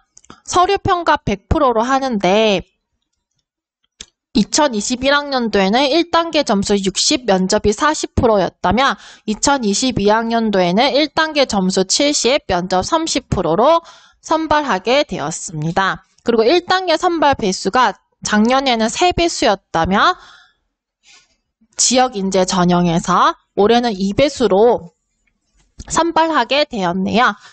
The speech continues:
그리고 제출 서류로 자기소개서가 폐지되었습니다. 네, 이렇게 중요한 사항들 변경되었으니 잘 봐주세요.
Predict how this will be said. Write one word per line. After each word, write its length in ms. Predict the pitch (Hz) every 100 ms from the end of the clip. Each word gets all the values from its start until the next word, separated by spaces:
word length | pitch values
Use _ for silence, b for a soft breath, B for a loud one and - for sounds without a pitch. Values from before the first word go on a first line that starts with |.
| B
그리고 500 | 233 220 202 269 -
제출 480 | - 233 - 339 320
서류로 400 | 277 202 202 269
자기소개서가 1040 | - 190 196 220 233 202 175 175 180 240 -
폐지되었습니다. 1120 | 392 370 370 370 262 262 - 180 185 226 220 B B B
네, 80 | 208
이렇게 180 | 208
중요한 540 | 196 - 226 277 330 339
사항들 400 | 339 302 277 247
변경되었으니 1000 | 226 220 220 240 233 202 190 - 190 185
잘 240 | 190 175
봐주세요. 760 | 202 202 190 185 180 196 247